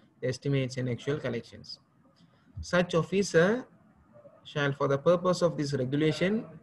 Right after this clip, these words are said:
be referred as the revenue accounting officer, right? And the function of accounting officer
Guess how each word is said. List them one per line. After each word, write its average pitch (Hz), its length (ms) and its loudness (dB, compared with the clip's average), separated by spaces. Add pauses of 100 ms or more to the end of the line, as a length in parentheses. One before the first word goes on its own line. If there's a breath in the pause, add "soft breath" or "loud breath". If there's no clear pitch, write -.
(360)
be 156 120 4
referred 151 560 6 (100)
as 135 180 0
the 175 140 4
revenue 151 420 4
accounting 147 300 0
officer, - 400 -4 (840)
right? 135 160 -4 (800)
And 135 260 2
the 131 300 4
function 180 380 4
of 202 120 2
accounting 160 480 6
officer 165 540 2